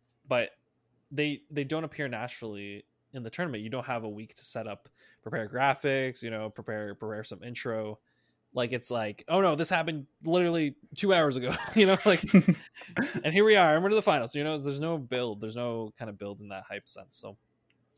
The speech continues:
Speaker 1: I, I just think a once a week is just so much better. And I, I think you know, to compare it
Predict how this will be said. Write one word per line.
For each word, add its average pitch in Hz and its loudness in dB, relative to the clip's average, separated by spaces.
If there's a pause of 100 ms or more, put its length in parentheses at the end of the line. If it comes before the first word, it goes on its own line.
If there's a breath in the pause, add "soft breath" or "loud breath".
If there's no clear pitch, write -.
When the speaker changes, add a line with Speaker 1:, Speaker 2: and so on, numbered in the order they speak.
(380)
Speaker 1:
I, 117 -10
I 120 -8
just 110 -14
think 104 -16
a 101 -14
once 90 -14
a 95 -16
week 92 -20
is - -14
just - -12
so 95 -16
much 95 -18
better. 127 -6
And 110 -12
I, 113 -12
I 131 -6
think 160 -8 (1400)
you 131 -6
know, 110 -8
to - -16
compare 113 -10
it - -18